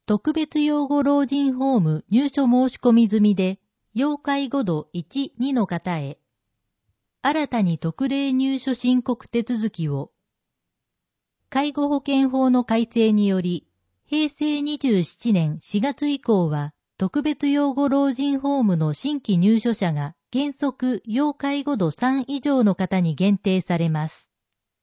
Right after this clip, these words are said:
要介護度一または二の方は、特例入所対象、やむを得ない事由がある、と認められる場合のみ入所対象となります。すでに、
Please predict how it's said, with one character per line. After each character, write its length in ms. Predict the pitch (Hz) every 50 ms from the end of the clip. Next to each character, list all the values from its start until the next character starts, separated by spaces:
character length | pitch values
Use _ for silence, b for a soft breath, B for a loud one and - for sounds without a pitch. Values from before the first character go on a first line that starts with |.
| _ -
要 220 | - 277 302 294
介 300 | 285 - - 294 285 285
護 140 | 262 285 285
度 180 | 214 185 165 -
一 460 | - 175 156 - - 247 240 - _ _
ま 160 | 175 180 185
た 160 | 190 - 285 294
は 140 | 277 226
二 160 | 185 185 240 285
の 140 | 269 240
方 320 | 202 - 175 - 180 175 156
は、 200 | 151 143 139 - _ _ _ _ _ _ _ -
特 280 | - 202 - - 294
例 260 | 294 311 302 302 294 294
入 220 | 294 302 302 285
所 180 | 277 - 180 165
対 220 | - 180 185 185
象、 500 | - - - 170 165 160 156 151 156 - _ _ _ -
や 160 | 190 175 170
む 200 | 185 226 262 269
を 80 | 262
得 100 | 269 269
な 140 | 240 208 170
い 100 | 156 151
事 180 | - - 160 165
由 220 | 180 190 190 185
が 220 | 175 175 165 160 160
あ 40 |
る、 220 | 151 131 131 147 - _ _ _ _ _
と 280 | - 240 240 220 - _
認 300 | - 185 196 202 - 285
め 140 | 277 285 277
ら 140 | 277 277 269
れ 120 | 254 277
る 140 | 277 277 269
場 220 | 220 247 254 262 262
合 200 | 262 262 262 254
の 160 | 247 262 247
み 240 | 190 156 147 170 - -
入 180 | 180 220 277 277
所 200 | - - 269 269
対 200 | - 269 277 247
象 240 | - - 196 170 165
と 140 | - 156
な 100 | 147 147
り 140 | 147 147 147
ま 160 | 135 139 139
す。 220 | 135 - - _ _ _ _ _ _ _ _ _ _ _ _ _ _ _ _ _ _ _ _
す 200 | _ - 302 311
で 160 | 262 285 254
に、 260 | 185 156 156 151 160